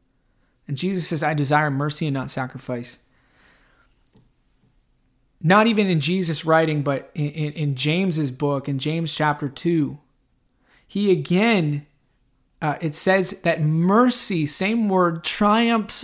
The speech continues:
over judgment. And the context of that statement is that it's identifying partiality that was existing in the church, that those with more socially and economically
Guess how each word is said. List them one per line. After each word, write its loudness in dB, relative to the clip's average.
over 4
judgment. -2
And 0
the 2
context 0
of 4
that 2
statement -2
is 4
that 2
it's 0
identifying 2
partiality 2
that 4
was -2
existing 0
in 0
the 0
church, -2
that -2
those 6
with 2
more 4
socially 2
and 0
economically 6